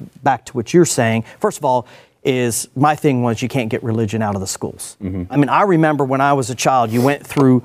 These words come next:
Speaker 1: school and, and even public school, it was something that you knew that you were penalized. It was part of your learning system is, was, was your Christianity or whatever that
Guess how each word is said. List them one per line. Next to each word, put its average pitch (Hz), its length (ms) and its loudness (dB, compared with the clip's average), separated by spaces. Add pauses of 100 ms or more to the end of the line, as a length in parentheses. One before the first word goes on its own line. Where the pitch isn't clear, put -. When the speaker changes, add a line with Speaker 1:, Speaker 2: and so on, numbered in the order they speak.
Speaker 1:
school 143 400 2
and, 127 160 0
and 120 220 -4
even 156 380 2 (260)
public 143 340 0
school, 127 420 2 (380)
it 147 80 2
was 131 180 -4
something 170 420 0
that 135 260 -2
you 147 80 4
knew 127 500 4 (180)
that 127 200 -2
you 131 160 2
were 123 180 2 (340)
penalized. 120 460 2
It 143 80 0
was 123 100 -6
part 160 260 0
of 131 100 0
your 120 140 2
learning 139 400 2
system 110 500 -6
is, 101 240 -6
was, 113 280 -2
was 110 420 -2
your 127 300 2
Christianity 110 840 -2
or 196 180 -6 (320)
whatever 233 360 2
that 104 180 -2